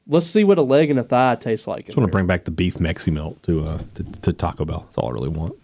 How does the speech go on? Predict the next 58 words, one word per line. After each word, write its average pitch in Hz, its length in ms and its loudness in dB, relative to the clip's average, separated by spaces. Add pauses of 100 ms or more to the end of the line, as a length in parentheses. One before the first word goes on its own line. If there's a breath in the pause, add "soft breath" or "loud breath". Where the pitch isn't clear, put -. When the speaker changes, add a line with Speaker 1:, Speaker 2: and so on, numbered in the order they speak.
Speaker 1:
They 143 100 2
still 185 140 2
have 165 100 2
the 135 80 -2
Doritos 120 540 0
Locos 120 380 -2
Tacos. 123 460 0
Speaker 2:
I 110 40 2
believe 107 240 2
so, 101 200 2
yeah. 80 140 -4
Speaker 1:
I - 40 0
remember 190 220 6
when 185 80 4
those 165 160 2
things 151 240 -2
first 139 320 -2
came 131 240 2
out, 117 280 2
we 127 140 4
were 120 80 2
having, 120 320 2
like, 110 300 -4
um, 101 380 -4 (480)
like, 123 160 2
it - 20 2
was 123 80 2
the 120 80 0
night 123 200 2
before 131 240 0
my 117 160 2
best 113 320 0
friend's 120 240 0
wedding. 110 320 2
Speaker 2:
Mm-hmm. - 640 -4
Oh, 101 120 4
no. 87 100 4
Speaker 1:
And 135 80 6
it - 20 6
was 127 120 -2
kinda 156 180 2
like 127 180 2 (220)
bachelor 127 400 0
party, 127 400 4
but 117 120 0
not 117 200 -2
really. 117 400 4
I - 20 4
mean, 117 80 4
Speaker 2:
So, 120 60 6
Speaker 1:
it 120 40 6
was 120 120 0
like 117 260 -2
Speaker 2:
bachelor 139 380 0
party 139 280 2
plus - 280 0
Taco 131 380 0
Bell? 156 340 0